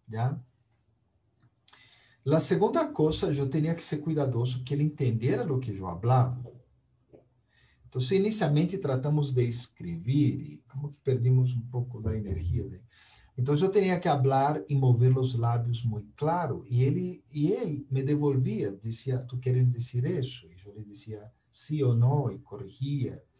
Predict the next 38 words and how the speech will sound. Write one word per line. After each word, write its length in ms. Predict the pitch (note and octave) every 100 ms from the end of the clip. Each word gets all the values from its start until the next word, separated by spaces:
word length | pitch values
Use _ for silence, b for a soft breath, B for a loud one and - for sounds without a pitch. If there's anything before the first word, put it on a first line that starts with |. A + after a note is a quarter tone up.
| b b b b b b _ _
Pero 220 | D#3+ D#3
después 340 | D3+ - - D4+
de 60 |
un 100 | B3+
rato 240 | G3 B3 A#3+
ya 140 | E3
hablamos 600 | C3+ C3+ D3+ D3+ - -
muy 320 | B2 C#3+ A3+ D4
bien 420 | A#2+ F3 A#3 G#3+
y 80 | F#2+
ya, 340 | B2+ E3+ F3 -
ya 180 | B2 E3+
nos 180 | A3+ -
coordinábamos 800 | C3+ G#2+ G2+ F#2+ - F#2+ - G#2+
mucho. 520 | B2+ F#3+ B2+ - - _ _ b b b b b -
Y 40 |
para 200 | C3 G3
mí 120 | A3 C4+
fue 180 | C#4+
un 60 | A3+
ejemplo 280 | G#3+ G#3+ G#3
muy 180 | F#3+ F#3+
importante, 680 | F3 D3+ - C3+ - - -
porque 240 | B2+ -
ese 200 | C#3 - -
chico, 680 | - G#3+ - A3 A3 - -
él 180 | C3+ C3+
fue 280 | - F3+ G3+
a 80 | G3
la 160 | D#3
India 480 | D#3+ F3 F3 F#3 F#3 b b b b b _
en 180 | C3 C3+
un 180 | C#3 C3
grupo 300 | F3 G#3 G3+
de 80 | F3
personas 520 | D#3 D3 - D#3 -
con 220 | D3+ C#3+
bicicleta, 1040 | C3+ B2+ - - - C3 E3+ E3+ F3+ F#3